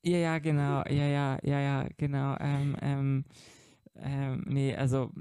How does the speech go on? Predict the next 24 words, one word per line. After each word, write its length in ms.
ja, 160
was 160
versteht 260
man 120
unter 100
dem 100
Girly? 440
Also 260
das 220
eigentlich, 460
was 180
wir 80
vorhin 420
haben, 320
hab 100
ich 60
ja 80
so 100
ein, 100
irgendwie 180
so 60
eine 120
ganz 320
grobe 760